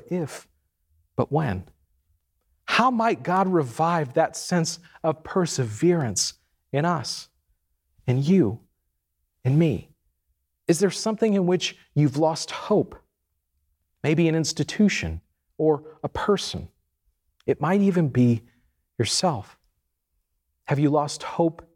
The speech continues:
in a dream? We pray the Lord's Prayer each week, and we invite God's kingdom to, to come here on earth as it is in heaven.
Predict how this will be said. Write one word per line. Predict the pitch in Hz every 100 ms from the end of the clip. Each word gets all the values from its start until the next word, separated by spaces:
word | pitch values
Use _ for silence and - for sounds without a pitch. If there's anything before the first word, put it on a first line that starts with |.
| -
in | 131
a | 117
dream? | 110 143 180 127 90 - _ _ _ _ _ _ _ _ _ -
We | 165
pray | - 196 196
the | 170
Lord's | 165 180 165
Prayer | - - 185 202
each | 156 135 -
week, | 175 -
and | 170
we | 170 196
invite | 147 117 175 208 190 - -
God's | - 170 -
kingdom | - 247 254 175 123
to, | 127
to | - - 165
come | - 165
here | - - - 262 220
on | 165 - -
earth | 220 240 - - - -
as | 156 165
it | 180
is | 202 214 - - - -
in | 156
heaven. | - 240 190 95